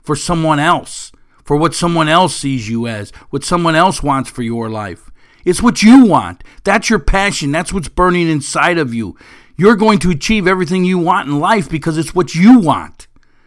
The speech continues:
But the only way you're going to do it is to become a goal setter.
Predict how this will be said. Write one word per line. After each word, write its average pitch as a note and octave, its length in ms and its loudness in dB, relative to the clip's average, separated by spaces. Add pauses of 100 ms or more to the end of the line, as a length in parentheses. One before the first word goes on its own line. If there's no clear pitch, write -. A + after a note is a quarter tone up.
(200)
But E3+ 140 -4
the G#3+ 160 -6
only A#3 260 8
way A3 180 6
you're A3 140 0
going G3+ 280 0
to F#3 100 -2
do D#3+ 300 4
it E3 100 -4 (180)
is D3+ 140 -4
to D#3 60 -6
become F3 340 -2
a E3+ 60 -2
goal C3+ 320 0
setter. G2+ 460 -10